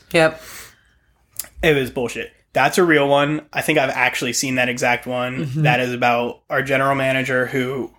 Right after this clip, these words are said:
Speaker 2: during covid, was a huge, I mean, huge asshole to people. Uh, like, and it was nice 'cause he had our back on that. Like, we didn't have to be the assholes of, like,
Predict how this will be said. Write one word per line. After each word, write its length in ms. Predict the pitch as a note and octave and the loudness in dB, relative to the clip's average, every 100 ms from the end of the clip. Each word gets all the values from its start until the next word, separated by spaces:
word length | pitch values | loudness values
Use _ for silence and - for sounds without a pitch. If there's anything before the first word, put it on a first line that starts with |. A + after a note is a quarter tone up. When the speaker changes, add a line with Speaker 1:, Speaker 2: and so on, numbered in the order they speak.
| D3 | -4
Speaker 2:
during 300 | C3 D3 D3+ | 0 2 0
covid, 580 | C#3 C3+ D#3 E3 F3+ _ _ _ _ _ _ _ _ _ _ - | -2 0 2 0 -2 _ _ _ _ _ _ _ _ _ _ -2
was 220 | C#3+ B2+ | 0 0
a 80 | A#2+ | -4
huge, 1300 | - - - - - F3 F#3 F#3 F3 E3 C3+ B2 - - | -6 -18 -16 -14 -4 2 4 4 6 4 2 -2 -10 -12
I 100 | D3+ | -6
mean, 320 | C3+ A#2+ A#2 _ | -4 -4 -6 _
huge 540 | - - F#3+ F3 C#3 B2+ | -20 -6 0 2 2 -2
asshole 500 | B2+ B2 - A#2 A2+ | -4 -4 -4 -6 -6
to 80 | C3+ | -10
people. 500 | B2 A#2+ A#2 A2+ B2 - _ - - - | -10 -8 -4 -4 -6 -12 _ -20 -18 -12
Uh, 400 | - C3 B2+ A#2+ - - | 0 2 2 0 -6 -2
like, 320 | F3+ D#3+ - - | 0 0 -4 -2
and 100 | G3+ | 0
it 40 | G#3 | 2
was 140 | G3 | 0
nice 320 | D3+ D#3+ B3+ - | 0 0 0 -2
'cause 260 | G#3 D#3+ | -2 -2
he 600 | - F#3+ F3+ D#3+ C#3+ - _ _ _ _ _ _ | -2 -4 -2 -2 -4 -8 _ _ _ _ _ _
had 260 | - D#3+ | -2 2
our 160 | D3 C3+ | 2 2
back 260 | A#2 B2+ | 2 0
on 120 | D3+ D#3+ | 0 0
that. 160 | D#3+ | 0
Like, 180 | C3 B2 | -2 -4
we 100 | B2+ | -2
didn't 160 | C#3+ D#3+ | -2 0
have 140 | D#3+ | -2
to 60 | D#3+ | -2
be 60 | |
the 140 | E3 E3 | 0 0
assholes 500 | E3+ E3+ E3+ E3+ E3+ | 0 -2 -4 -4 -6
of, 220 | D#3 C3 | -6 -4
like, 380 | C3 B2 A#2+ | -2 -4 -6